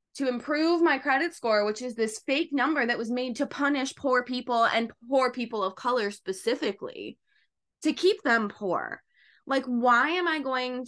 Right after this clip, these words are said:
to make myself miserable to try and, like, win at capitalism when that's not what I fucking wanna do? I wanna be a good person. I wanna make a difference. I wanna help people. And I wanna be able to, like,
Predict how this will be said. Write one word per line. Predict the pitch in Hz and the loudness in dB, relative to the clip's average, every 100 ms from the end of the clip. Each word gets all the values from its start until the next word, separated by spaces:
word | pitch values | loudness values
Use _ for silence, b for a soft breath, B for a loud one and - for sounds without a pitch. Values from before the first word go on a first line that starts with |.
| - | -8
to | 240 226 | -6 -4
make | 226 208 | -4 -6
myself | 226 220 214 214 | -8 -8 -6 -6
miserable | 208 196 196 196 185 180 175 | -6 -8 -8 -6 -4 -4 -4
to | 185 | -8
try | - 180 175 170 | -6 0 2 2
and, | 170 170 | 2 0
like, | 170 160 160 | -2 -4 -6
win | 170 202 262 247 | -2 2 2 2
at | 233 214 202 | 0 -4 -2
capitalism | 208 226 226 220 190 196 | 0 0 0 0 0 -2
when | 202 220 | -2 0
that's | 202 202 | 0 0
not | 208 208 220 | 0 0 2
what | |
I | 202 196 - - | -2 -4 -8 -2
fucking | 220 208 190 | -2 -2 -6
wanna | 185 170 | -4 -4
do? | 170 170 123 - - _ _ _ _ _ _ _ _ - | -4 -4 -6 -10 -20 _ _ _ _ _ _ _ _ -2
I | |
wanna | 233 240 247 | 2 4 2
be | 233 233 | 0 -2
a | |
good | 208 196 180 | -2 -4 -4
person. | 185 175 165 165 | -4 -4 -4 -4
I | - 208 | -2 0
wanna | 214 220 | 0 0
make | 233 208 | -2 -4
a | 202 | -4
difference. | 175 175 196 196 214 | -6 -6 -6 -4 -2
I | |
wanna | 208 226 220 | 0 2 2
help | 196 208 214 - | -2 -2 -2 -4
people. | 226 202 185 170 160 B B B B | -10 -6 0 0 0 B B B B
And | 269 | 2
I | 294 | 2
wanna | 294 277 339 | 4 4 4
be | 302 294 | 2 0
able | 285 262 | -2 -4
to, | 254 269 | -4 -2
like, | 226 208 190 | 0 0 -2